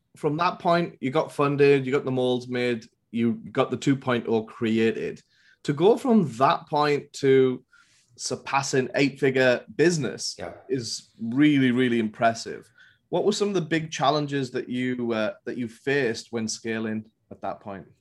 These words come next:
Speaker 2: Um, so there's two ways that we scaled the business.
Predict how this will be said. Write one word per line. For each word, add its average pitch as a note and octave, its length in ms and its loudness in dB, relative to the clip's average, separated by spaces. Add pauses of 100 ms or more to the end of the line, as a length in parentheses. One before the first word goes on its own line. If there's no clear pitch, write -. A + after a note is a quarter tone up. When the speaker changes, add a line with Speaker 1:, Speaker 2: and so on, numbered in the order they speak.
(600)
Speaker 2:
Um, B2+ 520 -4 (540)
so D#3+ 220 4
there's C#3+ 260 2
two G3+ 260 -2
ways A#2+ 540 0
that G2+ 160 -2
we G2 140 -6
scaled F#2+ 400 -4
the F#2 80 -6
business. C#3 420 -4